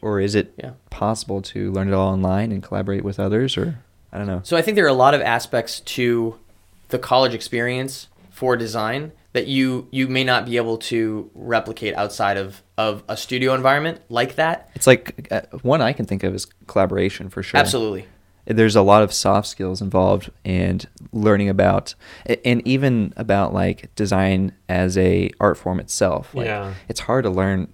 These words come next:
Speaker 1: composition and form, like, over the internet,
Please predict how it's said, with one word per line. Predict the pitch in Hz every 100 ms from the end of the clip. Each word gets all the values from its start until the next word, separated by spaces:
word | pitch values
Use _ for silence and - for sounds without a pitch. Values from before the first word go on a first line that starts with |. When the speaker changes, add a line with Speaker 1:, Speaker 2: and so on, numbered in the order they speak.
| _
Speaker 1:
composition | - - 95 92 92 - 92
and | 90
form, | 90 101 92 90 95 127 _ -
like, | 95 -
over | 104 92
the | -
internet, | 85 90 -